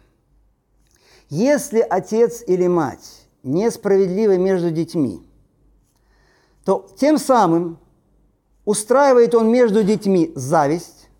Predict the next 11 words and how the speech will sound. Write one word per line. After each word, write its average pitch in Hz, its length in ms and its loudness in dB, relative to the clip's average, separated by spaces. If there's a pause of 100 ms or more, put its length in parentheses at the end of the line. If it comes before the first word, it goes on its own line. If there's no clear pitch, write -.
(160)
устраивает 185 540 0
между 170 280 -2
ними 165 240 0
вражду, 160 640 -2 (260)
устраивает 170 680 0
между 156 320 -2
ними 156 240 0
ненависть. 120 720 -6
А 151 100 -4
если 208 340 -2
справедлив, 135 760 -8